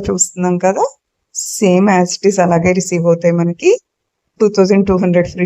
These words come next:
షిప్పింగ్. ఇది సాఫ్ట్ సిల్క్ టిష్యూ కోటా మిర్రర్ వర్క్ శారీ, ఇక్కత్ ప్రింట్ బ్లౌజ్ and బోర్డర్తో డిజైన్ చేశారు. ఇవి లెహంగా సెట్స్ అండి. వీవింగ్ వస్తుంది,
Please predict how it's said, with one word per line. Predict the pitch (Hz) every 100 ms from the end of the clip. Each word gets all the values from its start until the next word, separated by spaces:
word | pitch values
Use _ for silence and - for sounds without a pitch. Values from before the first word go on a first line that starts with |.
| 185
షిప్పింగ్. | 190 277 440 - _ _ _ -
ఇది | 320 311 392
సాఫ్ట్ | 254 214 - -
సిల్క్ | 240 233 220
టిష్యూ | - 214 202
కోటా | 190 185 190
మిర్రర్ | 175 170 180 190
వర్క్ | 180 -
శారీ, | 196 180 262 427 _ _ _ -
ఇక్కత్ | 196 - 226 -
ప్రింట్ | 208 202 202 196
బ్లౌజ్ | 185 185 196
and | 240 508 - _ - 180
బోర్డర్తో | 175 175 185 403 415
డిజైన్ | 220 165 160 165
చేశారు. | 156 170 160 - - _ _ _ 226
ఇవి | 226 220 190
లెహంగా | 175 208 226 330 -
సెట్స్ | 185 - 175
అండి. | 160 160 294 453 _ _ _ _ _ 185 160
వీవింగ్ | 220 214 240 233
వస్తుంది, | 214 - 202 220